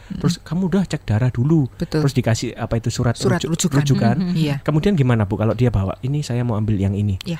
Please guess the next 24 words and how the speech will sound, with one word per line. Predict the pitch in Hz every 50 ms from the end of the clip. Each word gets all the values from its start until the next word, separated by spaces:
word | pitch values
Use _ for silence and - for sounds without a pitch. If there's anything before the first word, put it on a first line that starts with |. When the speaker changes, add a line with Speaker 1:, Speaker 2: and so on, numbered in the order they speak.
| - - -
Speaker 2:
Nah. | - - -
Speaker 1:
Heeh. | 160 - - 147 - - 170
Hanya | 180 185 196 233 254 262
diperiksa | - 202 - - 175 180 170 - - - - - 214 226
sesuai | 247 - - 180 - - 180 175 180 190 208 220 214
dengan | - 180 160 160 165 175 190 202
Speaker 2:
Petunjuk. | 214 220 - 113 107 101 120 127 - - -
Speaker 1:
surat | - - - - - 170 165 160
rujukan | - 170 175 - - - -
Speaker 2:
Rujukan. | 156
Speaker 1:
dari | 156 156 151 147 135
dokter, | - 135 95 92 - 127 123 120 - - -
karena | - 139 131 135 139 - -
otomatis | - - - 147 139 135 - 190 202
dokter | - - 135 - - 156 160
se-, | - 151 147
tersebut | - - - - 160 - - 202 214 - 180
sudah | - 175 180 - - - - - - -
mempertimbangkan, | 202 202 196 - - 196 - 214 190 180 165 170 170 185 202 - - 160 160 156 135
Speaker 2:
Hmm. | 120
Speaker 1:
"Oh, | - 240 -
ini | 208 190 175 190 220 240
yang | 214 190
perlu." | - 214 220 214 190 156